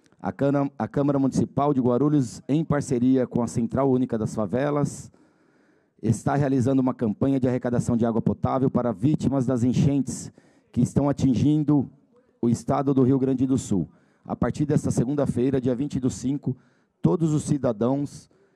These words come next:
que, que quiserem ajudar podem trazer suas doações à sede do Legislativo de segunda a sexta, das oito às dezoito horas.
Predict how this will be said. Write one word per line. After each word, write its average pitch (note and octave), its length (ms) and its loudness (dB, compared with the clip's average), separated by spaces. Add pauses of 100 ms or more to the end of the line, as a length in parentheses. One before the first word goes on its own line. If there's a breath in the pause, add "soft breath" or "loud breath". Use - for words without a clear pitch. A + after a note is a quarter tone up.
(240 soft breath)
que, C3+ 140 0
que D#3 280 -2 (140)
quiserem D#3 680 0
ajudar B2+ 640 0 (240 soft breath)
podem C#3+ 500 -2 (140)
trazer C#3 640 0 (400 soft breath)
suas C#3 320 0
doações C#3+ 840 0
à F3+ 140 -2
sede D3 400 -2
do D3 160 0
Legislativo B2+ 800 0
de G#2 100 -4
segunda C3+ 680 -4
a C#3 140 -2
sexta, - 540 -2
das G#2+ 300 -4
oito C#3+ 420 -2 (120)
às C#3 280 -2
dezoito A#2 600 -2
horas. F2 480 -4